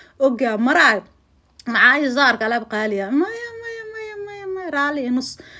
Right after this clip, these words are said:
Saa arkaysiin saliideena iska gurguranay. Maasha Allah, tabaarakallah. Ee, Ilaahay ha tan ugu guuleeyo wax walba oo markaas aad jeceshihiin, oo qurux an, oo, oo waxaan ku dhahaa, kheyr ku jiro. Ee, Ilaahay ha nagu guuleeyo. <clears throat> Qorshahaaga wax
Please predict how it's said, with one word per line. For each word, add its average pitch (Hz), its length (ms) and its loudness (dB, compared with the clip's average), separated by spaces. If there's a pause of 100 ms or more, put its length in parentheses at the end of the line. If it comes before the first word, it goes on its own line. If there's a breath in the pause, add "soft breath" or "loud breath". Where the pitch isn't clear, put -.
(160 loud breath)
Saa 302 220 2
arkaysiin 330 480 2
saliideena 302 480 0
iska 262 180 -10
gurguranay. 254 640 -4
Maasha 254 280 -4
Allah, 233 140 -6
tabaarakallah. 220 800 -4
Ee, 196 580 -2 (220)
Ilaahay 220 320 -4 (200)
ha 196 120 -10
tan 196 160 -8
ugu 220 160 -6
guuleeyo 202 320 -2
wax 240 160 -6
walba 202 240 -6
oo 190 120 -6
markaas 202 280 -12
aad 180 160 -10
jeceshihiin, 226 560 -6 (320 loud breath)
oo 208 160 -2
qurux 226 300 -4
an, 220 180 -6
oo, 185 400 -2 (160)
oo 185 200 -2
waxaan 202 280 -8
ku - 160 -18
dhahaa, 175 320 -14
kheyr 254 240 -2
ku 226 80 -8
jiro. 233 320 -4 (420 loud breath)
Ee, 190 340 -4 (140)
Ilaahay 202 440 -4
ha 160 120 -12
nagu 196 300 -6
guuleeyo. 226 480 0 (140)
<clears throat> - 180 -14
Qorshahaaga 196 640 -6
wax 185 240 -8